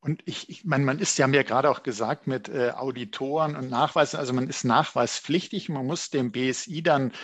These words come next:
auch entsprechend was, äh, vorlegen. Auch da könnten Sie als, äh, erfahrenes, äh, Security-Beratungshaus, äh, auch unterstützen, dass man sozusagen, äh,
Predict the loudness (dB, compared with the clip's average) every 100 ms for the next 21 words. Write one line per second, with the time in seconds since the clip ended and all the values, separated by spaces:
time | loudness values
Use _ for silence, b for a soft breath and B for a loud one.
0 | B B -6 -2 -4 0 0 2 0 0
1 | 0 -8 B B B _ 2 4 2 -2
2 | 0 2 4 4 4 0 0 2 2 2
3 | 0 0 -2 -4 -4 -6 -2 0 0 2
4 | 2 0 -6 -2 0 0 -2 -8 -4 0
5 | 2 2 0 0 -4 -10 -8 -6 -6 -10
6 | -4 -2 -2 -2 -2 -2 -4 -8 -8 -6
7 | 0 0 2 0 0 -2 -2 -2 -4 -10
8 | B B B _ 4 6 6 4 -2 0
9 | -2 2 2 2 0 0 -2 0 0 0
10 | -2 -2 -4 -6 0 4 6 4 2 0
11 | 0 2 2 -2 -6